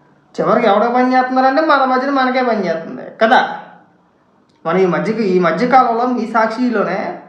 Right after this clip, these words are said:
సాక్షి టీవీలోనే, ఇగో ఈనాడు పేపర్లోనే ఇలా వచ్చిందని ఒకడు,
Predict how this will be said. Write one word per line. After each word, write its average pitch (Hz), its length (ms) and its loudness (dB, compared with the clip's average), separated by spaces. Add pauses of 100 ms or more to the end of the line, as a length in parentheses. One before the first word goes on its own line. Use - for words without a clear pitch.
(260)
సాక్షి 185 320 0
టీవీలోనే, 220 720 -2
ఇగో 220 120 0
ఈనాడు 220 420 2
పేపర్లోనే 233 680 0
ఇలా 202 200 2
వచ్చిందని 214 540 0
ఒకడు, 175 520 -6